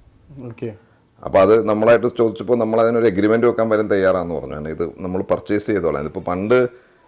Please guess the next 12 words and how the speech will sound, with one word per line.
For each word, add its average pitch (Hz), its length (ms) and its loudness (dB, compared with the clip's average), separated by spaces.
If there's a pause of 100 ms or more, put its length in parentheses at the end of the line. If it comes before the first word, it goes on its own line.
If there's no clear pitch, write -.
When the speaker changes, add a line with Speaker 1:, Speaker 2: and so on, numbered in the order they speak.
(180)
Speaker 2:
ഈ 113 220 4
ആട്, 110 380 6
തേക്ക്, 113 180 6
മാഞ്ചിയം 113 440 2
പോലെയൊക്കെ 117 340 6
ഉള്ള 113 160 4
പല 117 340 8 (160)
സ്കീമുകൾ 117 500 2
ഉണ്ടായ 113 240 8
കബളിക്ക, 110 340 2
ഇതങ്ങനെയല്ല. 117 600 4
ഇതാ 90 280 2